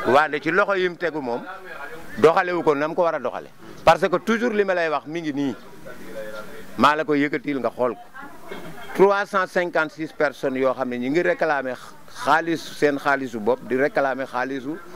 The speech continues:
ministre des transports ak niñ ko doxale. Parce que bu ñu nee transport moom, ku yor permis lañ wax,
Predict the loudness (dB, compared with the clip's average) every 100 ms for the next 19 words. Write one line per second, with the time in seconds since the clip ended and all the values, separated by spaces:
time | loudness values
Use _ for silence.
0 | -14 -14 -14 -12 -12 -12 2 4 4 4
1 | 0 2 0 -2 -4 -6 -6 -14 -10 -4
2 | -2 2 4 6 4 4 -2 -8 -16 -8
3 | 2 2 4 2 2 2 0 0 -2 -2
4 | -4 -4 -8 -10 -20 -20 -2 4 4 4
5 | 0 0 0 0 0